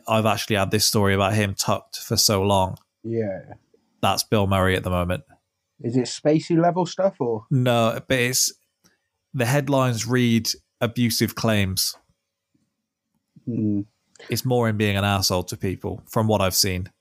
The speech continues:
Speaker 2: How on earth do you, like, I love Bill Murray, but how do you not work out he's an arsehole by, like, just about anything he says or does?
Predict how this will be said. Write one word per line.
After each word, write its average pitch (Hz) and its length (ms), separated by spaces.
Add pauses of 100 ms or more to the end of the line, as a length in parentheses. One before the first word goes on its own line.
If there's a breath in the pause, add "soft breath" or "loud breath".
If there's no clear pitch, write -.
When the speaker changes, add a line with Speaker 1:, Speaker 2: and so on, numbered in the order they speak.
(300)
Speaker 2:
How 196 240
on 190 120
earth 123 280 (220)
do 127 100
you, 123 220
like, 131 200 (1400)
I 151 140
love 143 200
Bill 113 140
Murray, 110 360 (200)
but - 100
how 151 160
do 143 140
you 143 60
not 143 260
work 127 240
out 123 160
he's 117 120
an 120 100
arsehole 113 500 (260)
by, 110 120
like, 104 180
just - 240
about 113 220
anything 117 380
he 113 100
says 110 260
or 110 140
does? 101 320